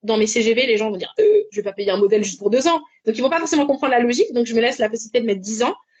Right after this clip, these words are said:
Mais par contre, je sais, moi, très honnêtement, que je propose une offre supplémentaire pour leur permettre de rester à jour par eux-mêmes. Parce que le tout, c'est pas juste de dire, « Bah, je vais faire du chiffre, du coup, je vais leur donner une durée super longue. »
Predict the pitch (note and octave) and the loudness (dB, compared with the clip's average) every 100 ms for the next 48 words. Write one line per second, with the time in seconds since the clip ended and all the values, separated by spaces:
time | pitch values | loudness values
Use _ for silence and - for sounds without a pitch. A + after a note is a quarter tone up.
0 | _ _ A#3 A#3 A#3 G4+ C4+ B3 - E4+ | _ _ -2 -2 2 2 2 0 0 0
1 | C4 B3 C4+ E4+ - C#4 A#3+ A#3 A#3 D4 | 2 2 2 2 -2 0 2 2 0 -2
2 | - B3 - A#3 C4+ A3+ G3+ G#3+ G#3+ - | 0 -2 -2 -2 -2 -2 -2 -2 -4 -8
3 | - A#3 B3 A#3+ G#3+ C#4 D#4+ C4 A3+ A#3 | -14 -6 -2 0 0 -2 0 0 0 -2
4 | D4 A3+ A3 A3 - A3 A#3 - B3 A3+ | -2 2 2 0 0 -2 -2 -4 -2 2
5 | A3+ G3+ F#3+ _ - - - B3 - D4+ | 2 0 -6 _ -20 -14 -6 -4 -2 2
6 | C#4 C4+ - G#4+ - - D4+ D4 B3+ C#4+ | 2 2 2 2 2 0 0 -2 -2 -2
7 | D#4+ G3 G#3 G#3+ G#3+ G#3 F#4 A#3 G3 C#4 | -2 -2 -4 -4 -2 0 0 -2 -6 -4
8 | G#3 F#3 F#3+ G#3+ A3+ F#3 F#3+ F#3+ G#3 G#3 | -2 0 0 2 2 0 -4 -2 0 0
9 | - G#3+ G#3 G#3+ D#4 - | -2 -4 0 2 2 0